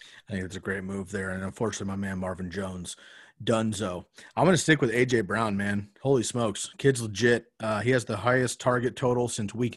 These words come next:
nine with seven, um, over a hundred thirty, uh, receiving yards in two of the last three games and three touchdowns over his last three games. We saw him beat a, uh, you know, terrible Raiders defense, but I think he can do it again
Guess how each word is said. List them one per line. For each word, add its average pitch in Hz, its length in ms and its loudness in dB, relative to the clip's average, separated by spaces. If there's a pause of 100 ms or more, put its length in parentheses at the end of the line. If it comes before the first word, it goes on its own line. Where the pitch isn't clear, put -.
nine 123 240 0
with 101 140 -4
seven, 127 520 0 (500)
um, 104 440 0
over 117 260 2
a 107 40 2
hundred 120 340 0
thirty, 120 560 0 (360)
uh, 104 300 -2
receiving 113 480 -2
yards 107 460 0
in 104 300 -4
two 127 220 -2
of 107 80 -4
the 107 80 -4
last 107 300 -2
three 110 180 -6
games 107 360 -6
and 98 140 -8
three 127 260 -4
touchdowns 104 640 -6 (340)
over 113 220 -2
his 104 200 -4
last 104 280 -2
three 101 180 -6
games. 104 380 -6 (280)
We 107 80 -6
saw 110 240 0
him 104 140 -2
beat 107 340 -2
a, 98 200 -4
uh, 90 320 -10
you 101 120 -14
know, 85 200 -16 (140)
terrible 107 380 -4
Raiders 98 320 -4
defense, 104 480 -4
but 98 180 -6
I 95 80 -4
think 101 180 -8
he 101 100 -8
can 98 120 -8
do 101 160 -4
it 95 60 -8
again 98 400 -6